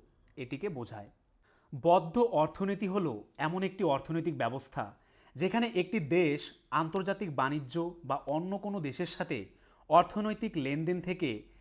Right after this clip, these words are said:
নিজেকে সম্পূর্ণভাবে বিচ্ছিন্ন রাখে। এবার দেখো অর্থনীতি সম্পর্কিত কিছু উল্লেখযোগ্য তথ্য।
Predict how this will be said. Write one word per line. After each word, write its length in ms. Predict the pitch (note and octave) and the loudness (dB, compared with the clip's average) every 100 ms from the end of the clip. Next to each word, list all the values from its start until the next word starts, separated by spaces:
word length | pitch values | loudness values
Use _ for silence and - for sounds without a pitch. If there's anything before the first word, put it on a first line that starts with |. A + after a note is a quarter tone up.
| - | -10
নিজেকে 400 | C3+ D#3 F3 F#3 | -2 0 0 0
সম্পূর্ণভাবে 920 | F3 F3+ F3 F3 G3 G3+ F#3 E3 G#2+ - - | -2 -4 -4 -4 -4 -2 0 0 -2 -8 -10
বিচ্ছিন্ন 460 | C3 C#3+ - E3 E3+ | -6 -6 -6 -4 -2
রাখে। 320 | A#2+ - A2+ - _ _ _ _ - | -2 -4 -12 -16 _ _ _ _ -2
এবার 240 | F#3 A3+ | 2 4
দেখো 340 | A3+ G#3 D#3+ E3 | 2 2 0 6
অর্থনীতি 540 | D#3+ E3 G#3 G3+ - | 6 6 0 -4 -4
সম্পর্কিত 540 | - D#3+ D#3+ D#3+ E3+ F3 | -6 -6 -4 -6 -4 -4
কিছু 340 | E3+ E3 E3+ | -4 -4 -2
উল্লেখযোগ্য 360 | E3 D#3+ E3 D#3+ | 0 0 0 0
তথ্য। 300 | C#3 A#2+ | -2 -4